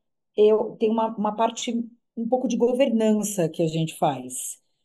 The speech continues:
que é, é, uma curadoria, que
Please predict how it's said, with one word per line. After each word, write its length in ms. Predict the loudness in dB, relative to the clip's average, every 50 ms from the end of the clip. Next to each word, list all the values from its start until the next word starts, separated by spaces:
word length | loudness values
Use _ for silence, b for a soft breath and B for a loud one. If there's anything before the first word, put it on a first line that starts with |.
| _ _ _ _ _ _
que 220 | -6 -2 4 6 6
é, 300 | 6 6 4 2 -4 -12 _ _ _ _ _ _ _ _ _ _ -2
é, 400 | 0 0 0 0 -2 -2 -4 -2
uma 180 | 0 0 0 0 2
curadoria, 840 | 2 4 4 4 4 4 4 4 4 2 -2 0 0 0 -2 -4 -10 -14 _ _ _ _ _ _ _ _ _ _ _ _ _ _ _
que 500 | -8 -4 -2 -2 -2 -2 -2 -4 -8 -12